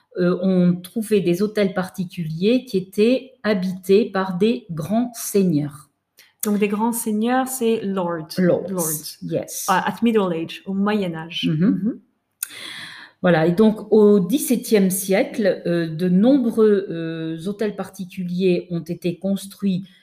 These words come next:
Speaker 1: dans ce quartier du Marais. Euh, donc c'était des hôtels, euh, habités par des familles riches,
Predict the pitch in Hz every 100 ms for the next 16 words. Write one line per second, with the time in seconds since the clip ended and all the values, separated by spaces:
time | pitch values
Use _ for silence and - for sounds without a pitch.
0 | _ 156 - - 254 262 - - 196 185
1 | 180 - - 190 175 156 160 170 156 -
2 | 156 208 - - _ - _ _ - 180
3 | 170 165 185 180 - 196 - 196 190 170
4 | 156 180 175 185 - 185 170 165 - -
5 | _ 156 160 160 147 160 165 196 202 202
6 | 202 - 208 190 180 170 - - 160 175
7 | 175 - 170 170 170 151 - - 220 269
8 | - -